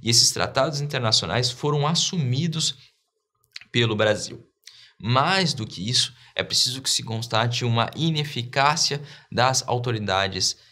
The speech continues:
estaduais ou municipais em combater essa grave violação.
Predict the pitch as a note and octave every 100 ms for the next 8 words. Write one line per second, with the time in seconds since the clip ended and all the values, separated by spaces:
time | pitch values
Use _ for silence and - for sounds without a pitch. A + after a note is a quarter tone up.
0 | _ - - G2+ F2 A2+ D3+ D3+ D3 -
1 | - F3+ F3+ D#3+ D3 C#3+ - - F#2+ G#2
2 | G#2+ - - D#3+ E3+ E3 D3 C3+ A#2+ G#2
3 | G#2 G#2+ - D#2+ E2 D#2 E2 - - _
4 | _ _ - F#2+ D#2+ D2+ - -